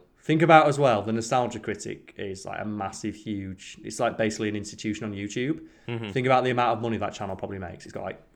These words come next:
Speaker 1: a huge, big, me-, it's part of a big, huge media company.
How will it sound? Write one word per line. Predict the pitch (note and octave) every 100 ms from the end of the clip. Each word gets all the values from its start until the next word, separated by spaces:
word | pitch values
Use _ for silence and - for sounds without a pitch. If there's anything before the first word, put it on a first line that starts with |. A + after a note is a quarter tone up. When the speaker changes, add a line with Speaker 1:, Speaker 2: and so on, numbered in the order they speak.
| -
Speaker 1:
a | G2
huge, | - G#2+ G2+ G2+ -
big, | G2+ - -
me-, | G2+ G#2+
it's | G#2+ -
part | A#2+ G#2+
of |
a |
big, | A2 A2
huge | - G#2+ G2
media | G#2+ G2
company. | G#2 A2 G#2 G2+